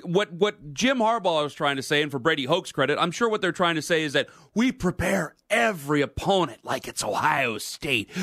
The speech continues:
so it's like no other game. It has to be different. It means more.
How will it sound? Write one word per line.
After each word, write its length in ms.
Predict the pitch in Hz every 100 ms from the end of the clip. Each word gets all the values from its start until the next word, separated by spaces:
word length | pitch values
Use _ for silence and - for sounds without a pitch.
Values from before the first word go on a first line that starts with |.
| 170
so 240 | - 202
it's 140 | 160 175
like 220 | 170 147
no 300 | 170 196 185
other 200 | 165 151
game. 220 | 151 135 _ _ -
It 160 | 160
has 240 | 165 165 -
to 60 | 143
be 140 | 147
different. 340 | 131 107 104
It 100 | 120
means 360 | 135 151 160 139
more. 360 | 151 147 143